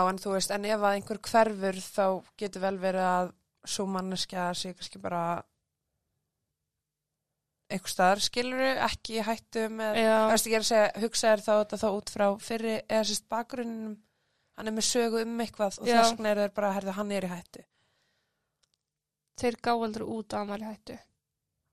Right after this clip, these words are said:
Speaker 1: Er það ekki þetta Silver?
Speaker 2: Jú, hún er reiði yf-, yfir því að
Speaker 1: Já,
Speaker 2: þær
Speaker 1: þeir
Speaker 2: hafa
Speaker 1: gerðu
Speaker 2: ekki
Speaker 1: það ekki.
Speaker 2: gefið, þeir gáfu aldrei
Speaker 1: Oh.
Speaker 2: út.
Speaker 1: Ó, ok.
Speaker 2: Fyrir að hafa ekki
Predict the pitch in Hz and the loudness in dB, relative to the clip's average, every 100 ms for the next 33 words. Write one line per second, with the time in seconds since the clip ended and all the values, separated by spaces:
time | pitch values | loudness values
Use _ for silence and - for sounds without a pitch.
0 | - 208 233 220 240 226 254 202 185 - | -18 -10 -8 -8 -8 -8 -8 -12 -14 -16
1 | _ _ _ _ _ 233 220 247 - 185 | _ _ _ _ _ -6 -6 -8 -16 -20
2 | _ - 254 247 247 226 262 262 240 247 | _ -8 -4 0 0 4 4 4 2 2
3 | 233 - - 254 240 226 240 214 226 220 | 2 -4 -2 0 0 -2 -2 0 0 4
4 | 247 226 285 180 156 156 170 247 262 240 | 6 6 6 2 0 -4 -4 -2 0 0
5 | 208 - 226 - - 269 262 202 190 190 | -4 -6 -6 -6 0 4 4 2 0 -2
6 | 214 202 - - - - _ _ _ _ | -2 -4 -8 -14 -14 -16 _ _ _ _
7 | - 190 170 147 131 131 139 139 - 190 | -10 -6 -4 -4 -8 -14 -16 -18 -10 -8
8 | 220 _ _ _ _ _ _ _ _ _ | -8 _ _ _ _ _ _ _ _ _
9 | _ _ _ _ 247 226 220 226 214 - | _ _ _ _ -8 -6 -4 -6 -6 -10
10 | 233 | -18